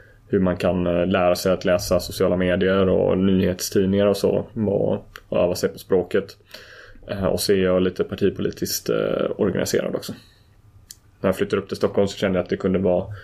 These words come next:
skönt att ha ett sammanhang som inte bara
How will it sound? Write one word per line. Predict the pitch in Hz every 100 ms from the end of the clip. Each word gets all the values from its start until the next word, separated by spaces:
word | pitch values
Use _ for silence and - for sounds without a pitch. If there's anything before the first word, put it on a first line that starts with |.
| - -
skönt | - 95 87
att | 87
ha |
ett | 87
sammanhang | 98 87 87 85
som | 98 -
inte | 110 87 - 127 - _ _ _ _
bara | 101 90 87 87